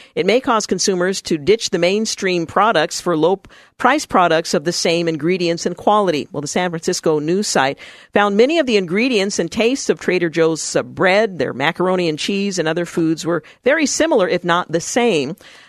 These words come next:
According to the report, Annie's organic shells and white cheddar, for example, has the same ingredients as Trader Joe's, except the former contains cream. Crystal Geyser sparkling lemon water, uh, had virtually the same taste and ingredients as the store's version.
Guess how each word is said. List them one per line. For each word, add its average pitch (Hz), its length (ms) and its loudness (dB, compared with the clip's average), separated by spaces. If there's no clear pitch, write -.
According 214 360 0
to 208 100 2
the 185 100 2
report, 202 500 0
Annie's 220 420 2
organic 190 540 0
shells 202 440 2
and 160 140 0
white 175 220 0
cheddar, 190 280 0
for 175 160 0
example, 147 400 -2
has 156 200 -4
the 156 60 -6
same 190 300 -2
ingredients 160 600 -2
as 139 120 0
Trader 170 340 -2
Joe's, 156 500 0
except - 420 0
the 165 60 0
former 220 400 0
contains 151 520 -4
cream. 208 500 0
Crystal 190 340 -2
Geyser 175 500 0
sparkling 190 540 0
lemon 185 280 0
water, 156 380 2
uh, 196 80 2
had 202 160 4
virtually 226 400 2
the 185 100 0
same 247 380 0
taste 233 400 -2
and 202 80 2
ingredients 190 720 0
as 175 480 -2
the 233 100 0
store's 302 400 0
version. 160 480 -2